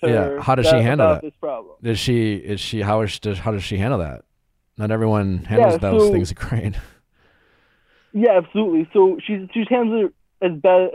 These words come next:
Speaker 2: as best I could possibly have asked her to. She's basically saying that, you know, it's something that I have to get figured out, and that, you know, she gave me time to figure it out, and I don't want it to come to a point where I, where it's like, "You have to stop this, like,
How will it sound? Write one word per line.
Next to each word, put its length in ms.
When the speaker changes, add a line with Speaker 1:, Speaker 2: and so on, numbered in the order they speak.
Speaker 2:
as 60
best 240
I 80
could 160
possibly 360
have 220
asked 100
her 120
to. 220
She's 200
basically 800
saying 380
that, 240
you 120
know, 120
it's 120
something 180
that 80
I 60
have 100
to 80
get 240
figured 320
out, 640
and 240
that, 540
you 160
know, 560
she 160
gave 140
me 120
time 320
to 40
figure 280
it 60
out, 280
and 80
I 100
don't 240
want 180
it 80
to 60
come 180
to 160
a 40
point 320
where 160
I, 120
where 300
it's 160
like, 360
"You 160
have 160
to 80
stop 340
this, 200
like, 360